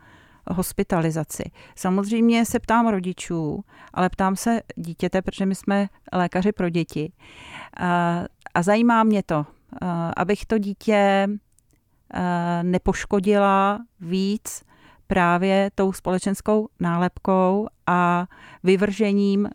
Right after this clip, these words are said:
eh, teda z jeho komunity, i když by tu, eh, lůžkovou péči, eh, potřeboval. A tam se potkáváme s mnoha úhly pohledu. Eh, někdo řekne: "Vůbec, vůbec",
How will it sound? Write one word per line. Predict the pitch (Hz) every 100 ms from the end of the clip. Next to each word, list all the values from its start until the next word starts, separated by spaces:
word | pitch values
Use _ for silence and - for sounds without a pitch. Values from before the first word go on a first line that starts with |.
| -
eh, | 190 185 185
teda | 226 196
z | 196
jeho | 190 208
komunity, | 196 190 190 190 202 220 - - - - -
i | -
když | 185 185
by | 180
tu, | 196 208 202 -
eh, | 190
lůžkovou | 185 - - 208
péči, | 208 185 - - 202 202 214
eh, | 190
potřeboval. | 185 - - 202 185 175 180 175 190 - _
A | 175 175 170 180 180 - - - -
tam | - 196
se | -
potkáváme | 254 247 - 240 240 240 240 233 233
s | - - - 214
mnoha | 202 202 202
úhly | - 208 220
pohledu. | 220 190 185 175 175 165 190 - - - - - -
Eh, | 190 185
někdo | 190 190 202
řekne: | 202 190 202 190 190 185
"Vůbec, | 160 156 165 160 160 - - - _ _ _ _
vůbec", | - 170 175 - - -